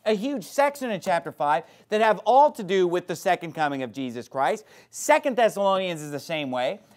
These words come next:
So these books are very heavy on Bible prophecy, and isn't it interesting that the books that have a lot to do with Bible prophecy also have a lot of admonitions about the suffering we're gonna go through, about the affliction we're gonna go through, about the tribulations that we're gonna endure as believers.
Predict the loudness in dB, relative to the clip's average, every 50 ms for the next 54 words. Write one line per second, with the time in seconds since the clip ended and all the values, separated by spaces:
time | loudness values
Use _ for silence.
0 | _ _ _ -4 -2 -2 -2 -2 -4 -4 -4 4 8 8 8 8 6 2 -2 -4
1 | -4 -2 0 0 2 2 2 0 -2 -4 2 4 4 4 4 2 -2 -2 -2 -2
2 | -2 -2 0 0 4 4 6 6 4 4 2 2 0 0 -6 -16 _ _ _ 2
3 | 6 8 8 8 8 6 0 -4 -2 -2 -2 -4 -6 -6 -4 -4 -2 -2 -2 -2
4 | 0 0 0 0 0 -2 -4 -4 -4 -6 -6 -4 -4 -4 -6 -10 -12 -16 _ _
5 | _ _ _ _ _ _ _ _ 4 6 6 6 4 -2 -2 4 6 8 8 8
6 | 6 2 -2 -2 -2 0 4 4 4 6 6 8 8 8 8 8 6 0 -4 -2
7 | -2 0 2 4 4 6 4 4 2 2 2 2 2 2 -2 -6 -6 -6 -6 -8
8 | -12 _ _ _ _ _ _ 4 6 6 6 4 2 2 2 2 4 6 6 4
9 | 4 4 2 2 4 4 4 2 0 -2 _ 2 4 4 4 2 0 -4 -4 -2
10 | -2 -4 -4 -4 0 0 0 0 0 -2 -6 -10 -12 -16 -18 _ _ _ _ _
11 | _ _ 0 0 4 6 8 8 8 6 4 -2 -8 -2 2 2 2 2 0 -4
12 | -4 -4 -4 -4 -4 -4 -2 0 0 0 0 -2 -6 -8 -6 -6 2 4 6 6
13 | 6 4 0 -4 -6 -4 -2 -2 -2 -2 -2 -6 -2 -2 -2 0 0 -2 -2 0
14 | 0 -2 -2 -2 -4 -4 0 2 2 0 0 -6 -10 -8 -8 -6 -4 -2 0 0
15 | 0 0 0 -4 -6 -8 -6 -4 -4 -4 -2 -2 -2 -2 -2 -4 -4 -6 -6 -8
16 | -6 -4 0 2 4 4 4 2 0 -4 -8 -8 -6 -4 -2 -2 -2 -2 -4 -8